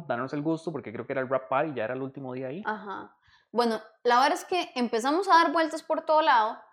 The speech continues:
Speaker 2: y en ningún, y todos los lugares que yo empecé a ver en Google Maps, que era así como restaurante, cinco estrellas, llegábamos y era así, sin techo, digamos, y no existía.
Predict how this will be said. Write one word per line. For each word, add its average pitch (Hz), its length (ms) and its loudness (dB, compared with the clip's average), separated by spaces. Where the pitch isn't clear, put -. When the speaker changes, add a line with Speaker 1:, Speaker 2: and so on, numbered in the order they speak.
Speaker 2:
y 277 120 6
en 254 140 6
ningún, 226 300 0
y 254 140 2
todos 294 220 6
los 381 80 2
lugares 302 280 2
que 202 120 -6
yo 208 60 -4
empecé 285 240 -2
a 302 60 6
ver 311 120 4
en 214 100 -2
Google 214 240 2
Maps, 262 320 2
que 226 80 -2
era 220 40 0
así 220 120 -6
como 220 160 -6
restaurante, 208 680 2
cinco 208 220 -10
estrellas, 214 380 -2
llegábamos 269 540 6
y 220 60 0
era 220 100 2
así, 226 220 -4
sin 202 180 -10
techo, 233 300 0
digamos, 175 480 -10
y - 80 -10
no 196 80 -8
existía. 190 400 -8